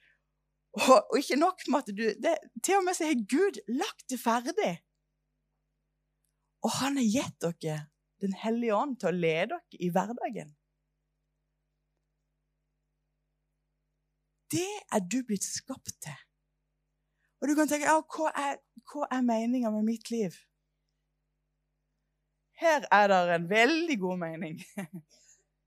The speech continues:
Dette har Gud gjort deg til. Du får sett, <laughs> wow! Jeg, jeg, jeg kan glede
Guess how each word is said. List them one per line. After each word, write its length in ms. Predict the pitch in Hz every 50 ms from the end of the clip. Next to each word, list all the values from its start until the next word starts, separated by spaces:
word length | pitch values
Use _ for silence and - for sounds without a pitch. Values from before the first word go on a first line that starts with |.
| _ _ _ _ _ _ _ _ _ _ _ _ _ _ _ _ _ _ _ _ _ _ _ _ _ _ _ _ _ _ _ _ _ _ _ -
Dette 480 | 285 262 - - _ _ - - 359 262 202
har 100 | 208 196 175 175
Gud 320 | 226 240 240 202 170 - - 170
gjort 320 | 160 214 262 - - - _ -
deg 160 | - 147 - -
til. 180 | - 143 - _ _ _ _ _ _ _ _ _ _ _ _ _ _ _ _ _ _ _ _ _ _ _ _ _ _ -
Du 160 | 202 240 294
får 140 | - 285 277
sett, 540 | - - - 311 330 - _ _ - - - -
<laughs> 60 | 240 208 - - 381 - 539 359 254
wow! 720 | 640 - - - - - - - - - - 285 214 - _ _ _ _ _ _ _ _ _ _ _ _ _ _ _ _ _ _ _ _ _ _ _ _ -
Jeg, 140 | 330 - - - _ _ _ _ _ _ _ _ _ _ -
jeg, 140 | - 302 311 - - -
jeg 100 | - 339 - -
kan 200 | 349 311 311 254 - 220 175 185
glede 560 | 240 247 254 254 254 285 311 339 - 480